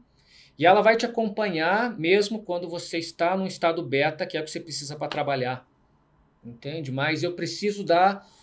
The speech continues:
o impulso, que é a primeira manifestação do inconsciente. Então eu preciso meditar, ficar uma parte no estado teta,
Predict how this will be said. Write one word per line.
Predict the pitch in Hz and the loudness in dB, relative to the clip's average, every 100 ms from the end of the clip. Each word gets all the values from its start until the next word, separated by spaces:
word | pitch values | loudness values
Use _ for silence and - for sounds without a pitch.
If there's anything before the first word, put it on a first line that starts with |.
| _ | _
o | 156 190 | -2 0
impulso, | 196 - 214 214 208 - 254 247 | 0 0 2 2 0 -2 -4 -4
que | - | 0
é | 185 | 0
a | |
primeira | 185 175 190 214 | 0 -2 0 0
manifestação | 196 190 190 175 175 - - 175 | 0 -2 -6 -6 -8 -6 -4 -4
do | 175 | -6
inconsciente. | 170 170 165 180 139 135 135 - | -10 -10 -8 -6 -4 -4 -6 -10
Então | - 135 | -12 -12
eu | |
preciso | 135 - 147 170 - _ _ - | -10 -10 -8 -10 -14 _ _ -6
meditar, | 147 143 147 160 185 226 233 | -4 -4 -2 4 6 6 0
ficar | 196 196 175 | -6 -2 0
uma | 196 185 | 0 -2
parte | - 170 175 170 156 | 0 4 4 2 -2
no | 143 | -6
estado | 139 151 147 147 | -2 -2 -2 -4
teta, | 156 156 160 - 214 233 | -2 -2 -2 -4 -6 -6